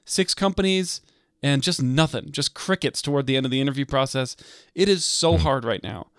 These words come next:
Speaker 1: So to go and put this extra baggage on someone to say, "Oh yeah, by the way, it's a terribly hard thing to carry right now. I'm just gonna put forty extra pounds of weight on your back. Here you go. Now carry it." Ugh. Anyway, very frustrating.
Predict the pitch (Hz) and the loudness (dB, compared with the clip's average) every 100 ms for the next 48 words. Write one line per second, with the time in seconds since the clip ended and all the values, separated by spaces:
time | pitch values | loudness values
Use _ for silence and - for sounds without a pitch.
0 | - _ _ - 156 147 139 - _ - | -20 _ _ -4 2 2 2 -6 _ -6
1 | 160 147 196 196 139 - 180 143 156 - | -4 2 4 4 0 -2 -4 0 0 0
2 | - - 147 - - 123 123 127 135 139 | -4 -4 -4 -4 -4 0 2 2 2 0
3 | 135 139 139 143 120 135 127 - 226 214 | 0 0 0 0 -2 0 0 0 2 2
4 | 135 175 180 139 123 160 170 175 170 151 | 4 2 2 0 -2 0 2 2 2 0
5 | - - _ - - 160 151 156 139 - | -6 -20 _ -6 0 0 2 -2 -2 0
6 | 147 151 147 147 147 139 151 214 165 151 | 2 4 2 2 0 0 -2 -2 -2 -2
7 | - - 160 156 143 - 131 135 123 113 | -4 -2 0 2 0 -2 -4 -2 -2 0
8 | 127 127 120 113 120 120 - _ _ _ | 0 0 -2 0 0 -2 -8 _ _ _
9 | 143 139 127 131 123 117 _ _ _ - | 0 2 4 4 4 0 _ _ _ -4
10 | 127 151 147 127 117 113 - - - - | 2 2 2 0 0 0 -4 -14 -20 -20
11 | - 160 180 160 135 - _ _ _ 101 | -2 4 6 4 2 -6 _ _ _ -10
12 | 104 92 110 - _ _ _ _ - 127 | -8 -6 -8 -12 _ _ _ _ -10 0
13 | 131 123 - - - 73 - | 0 0 -2 -8 -10 -10 -10